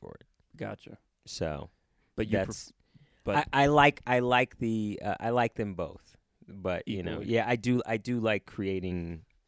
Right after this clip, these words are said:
Speaker 1: stuff.
Speaker 2: It is, it is neat.
Speaker 1: Yeah.
Speaker 2: Like, I, I kn-, I know for me, it's like, even on the, on a very minor level, if, uh, if I ta-, if I give a comic a tag and they try it on stage and it works,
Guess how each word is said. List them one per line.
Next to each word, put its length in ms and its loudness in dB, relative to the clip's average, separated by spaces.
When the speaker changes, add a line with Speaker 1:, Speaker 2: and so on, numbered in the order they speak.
Speaker 1:
stuff. 320 -10
Speaker 2:
It 120 -8
is, 160 -8
it 120 -4
is 160 -6
neat. 280 -6
Speaker 1:
Yeah. 400 2
Speaker 2:
Like, 140 -2
I, 40 -2
I 40 -2
kn-, 220 -8
I 100 -6
know 180 -6
for 340 -10
me, 200 -8
it's 180 -10
like, 220 -8
even 240 -2
on 120 -4
the, 220 -4
on 120 -8
a 20 -8
very 880 -6
minor 560 -8
level, 400 -6
if, 240 -14
uh, 180 -10
if 240 -6
I 120 -4
ta-, 340 -6
if 100 -6
I 80 -2
give 140 -6
a 40 -6
comic 400 -8
a 40 -14
tag 500 -10
and 120 -4
they 60 -2
try 180 -4
it 60 -2
on 120 -4
stage 300 -6
and 80 -8
it 100 -14
works, 540 -10